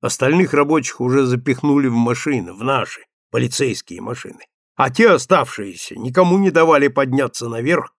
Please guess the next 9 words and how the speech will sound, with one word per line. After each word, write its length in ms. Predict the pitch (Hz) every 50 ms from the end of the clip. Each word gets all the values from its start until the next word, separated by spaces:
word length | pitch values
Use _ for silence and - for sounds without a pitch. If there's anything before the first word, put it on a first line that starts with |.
| _ _ _
и 100 | 139 127
сорвать 540 | - - 123 120 120 110 117 113 107 _
плакат. 560 | - 101 95 95 - - - - - - _ _ _ _ _ _ _ _ _ _ _ _ _ _ _ _
Рабочие 520 | - 92 120 135 165 170 135 - 160 147 110
стояли, 500 | - - 131 135 139 165 175 175 151 131
прижавшись 680 | 127 - 123 113 113 131 156 147 147 - 139 127 -
плечом 480 | - - 135 139 127 127 - 139 123 110
к 180 | - - - -
плечу. 480 | 123 120 110 - - - - - -